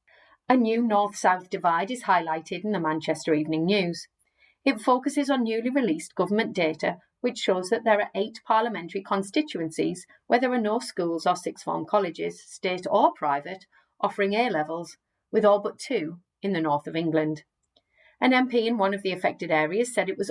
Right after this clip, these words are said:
unacceptable to not have a sixth form in her constituency.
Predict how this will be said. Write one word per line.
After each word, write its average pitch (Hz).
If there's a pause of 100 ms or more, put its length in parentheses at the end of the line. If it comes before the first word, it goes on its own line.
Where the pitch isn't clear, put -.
unacceptable 214
to 180
not 170
have 196
a 208
sixth -
form 156
in 160
her 151
constituency. 160